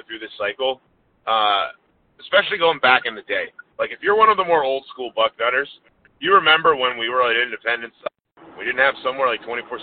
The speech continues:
seven that actually did a pretty fair job with their rankings, and we were kind of beholden to watching everybody else's rankings, and it felt like every time they adjusted these rankings late in the season like this, all the O S U commits would drop fifteen to twenty spots.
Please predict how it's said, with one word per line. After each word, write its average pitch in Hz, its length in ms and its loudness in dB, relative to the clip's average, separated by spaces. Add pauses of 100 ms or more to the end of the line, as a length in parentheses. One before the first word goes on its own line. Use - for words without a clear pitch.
seven 110 200 -4
that 107 80 -4
actually 104 360 -2
did 113 120 -2
a 110 120 -6
pretty 110 240 -6
fair 104 200 -2
job 104 320 -2
with 107 100 -12
their 98 100 -8
rankings, 98 480 -10 (400)
and 110 80 -12
we 127 80 -4
were 127 80 -4
kind 127 120 -2
of - 220 -20
beholden 131 580 -6
to 110 240 -6 (320)
watching 120 440 0
everybody 120 420 0
else's 117 380 -4
rankings, 156 440 -2 (600)
and 143 100 4
it 147 120 2
felt 190 180 4
like 165 160 0
every 147 180 0
time 135 220 0
they 110 160 0
adjusted 110 400 -6
these 107 160 -18
rankings 107 440 -8
late 107 200 -6
in 101 80 -16
the - 80 -20
season 101 260 -18
like 123 180 -4
this, 143 200 0 (640)
all 156 140 6
the 160 100 6
O 165 160 6
S 151 100 -2
U 143 100 -8
commits 135 360 -2
would 107 80 -8
drop 117 280 2
fifteen 107 320 -10
to 101 80 -20
twenty 95 300 -10
spots. 85 300 -8